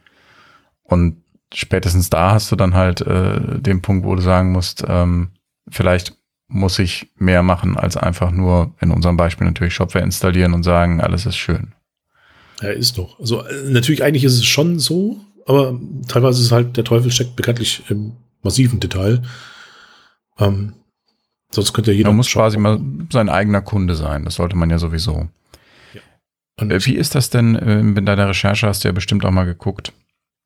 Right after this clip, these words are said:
Speaker 1: bei Mobile, ähm, wie relevant das für den K-M-U-Markt ist.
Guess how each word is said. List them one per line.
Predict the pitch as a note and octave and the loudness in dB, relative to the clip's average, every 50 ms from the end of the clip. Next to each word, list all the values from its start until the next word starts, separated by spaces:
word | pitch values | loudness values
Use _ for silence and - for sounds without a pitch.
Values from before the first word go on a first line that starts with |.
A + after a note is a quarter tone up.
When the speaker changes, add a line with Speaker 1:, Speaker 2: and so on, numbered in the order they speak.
| _ _ _ _ _ _ _ _ _ _ _ - - - | _ _ _ _ _ _ _ _ _ _ _ -18 -10 -4
Speaker 1:
bei | F#2 F#2+ F#2 | 0 2 4
Mobile, | F#2+ F#2+ F#2 F2 F#2+ F2+ F2+ F2 E2+ - | 4 4 4 4 4 4 4 2 2 0
ähm, | - G2 F2+ F2+ F2 F2 - - - | 2 2 4 4 4 4 2 0 -4
wie | - F2+ F#2 G2 | -4 -2 0 0
relevant | G2 - F#2 F2 F2 D#2+ E2+ E2+ F#2 F#2+ F2+ - | 2 2 2 2 2 2 2 2 2 0 0 0
das | F#2+ F2+ F2 - - - - _ | 0 0 0 0 -4 -6 -8 _
für | - - - - G2+ F#2+ | -16 -12 -6 0 0 2
den | F2+ F#2 F2+ | 2 2 0
K-M-U-Markt | - - F#2 E2+ E2 E2+ F2 - A#2+ G#2 G2 F#2 D#2+ D2+ D2 - - - - | 0 0 0 2 2 0 0 -2 -2 0 2 2 2 2 0 -2 -6 -10 -12
ist. | - - - - - - _ | -10 -8 -8 -8 -8 -10 _